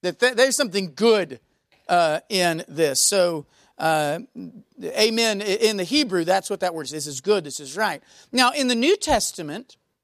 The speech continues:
uh, we get the word amen as well. Uh, the word in the Greek is, well, it's still the same word. It's still the word amen. It's, they use the, the Hebrew word just spelled with Greek letters. So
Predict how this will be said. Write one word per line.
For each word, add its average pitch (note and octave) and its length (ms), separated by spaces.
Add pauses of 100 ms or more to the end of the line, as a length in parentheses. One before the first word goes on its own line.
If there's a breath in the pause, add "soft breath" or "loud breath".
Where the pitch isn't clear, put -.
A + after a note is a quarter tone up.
(160)
uh, E3 340
we G#3+ 120
get G#3+ 180
the A3+ 80
word E3+ 200
amen E3+ 280
as D#3 140
well. D#4+ 260 (1300 soft breath)
Uh, G#3 200
the A3 140
word C4+ 560
in A3 160
the G3 80
Greek C4 720 (760)
is, B3+ 480 (420)
well, D4+ 120
it's - 80
still D#4 180
the D4+ 100
same C4+ 240
word. D4+ 320
It's F3 140
still D4 180
the D#4+ 80
word A#3 240
amen. C4+ 360
It's, - 240
they D4+ 260
use E4+ 440
the, B3+ 220 (240 loud breath)
the C#4 160
Hebrew A#3+ 440
word C4+ 340
just G#3+ 240
spelled B3 300
with B3 200
Greek G3+ 300
letters. C4 360
So A3 280